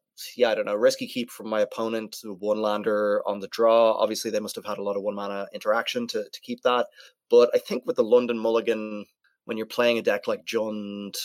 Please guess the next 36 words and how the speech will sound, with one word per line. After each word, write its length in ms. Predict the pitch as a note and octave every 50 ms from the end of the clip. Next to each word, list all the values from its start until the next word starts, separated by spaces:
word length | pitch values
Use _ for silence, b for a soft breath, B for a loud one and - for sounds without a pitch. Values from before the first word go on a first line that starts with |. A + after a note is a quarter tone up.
| -
you 180 | - - G#2+ A2
should, 180 | G2+ - A#2 G2+ G2 G2 G2+ G2+
you 260 | _ F#2 G2+ F#2+ A2 -
can 140 | - A#2
probably 400 | G#2 - A2+ G#2 G2+ G2 G2 G#2
afford 300 | G2 F#2+ - - G#2 G2
to 60 | - _
go 100 | G#2 G2
to 60 | F#2+
five 460 | - - G2 F#2 F#2 F#2+ F#2+ - - - -
in 100 | G2 F#2+
that 160 | G2+ F#2+ -
situation. 560 | - G2+ - - G2 F#2+ F#2 - - G#2+ F#2+
I 80 | G#2 G#2
don't 120 | G#2 G2
know. 100 | G2+ G2+
Maybe 220 | G#2+ B2+ C3 C3
their, 200 | A#2+ A#2+ G#2+ -
maybe 220 | G2+ A2+ A#2+ B2 B2+
their 140 | A2+ G#2+ G2+
six 320 | - - G#2 - - -
was, 300 | G#2 F#2+ E2 - - - _
was 400 | - - - G2 - - - - _
insane, 540 | - G2 G2 - - G#2+ G2+ G2 F#2+ F#2 F2+ F2
but 200 | G2 F#2 F2+ - b b b b _ _
it 80 | - _
didn't, 360 | A#2 G2+ G2+ G2 F#2 F#2 -
didn't 180 | - - F#2+
seem 180 | - - G2 F2+
like 180 | F#2 F2+ - G2+
it 80 | -
from 140 | - - F#2
my 80 | F2+ F2
point 180 | - G2+ F#2
of 60 | F2
view. 160 | F2 F#2 F2+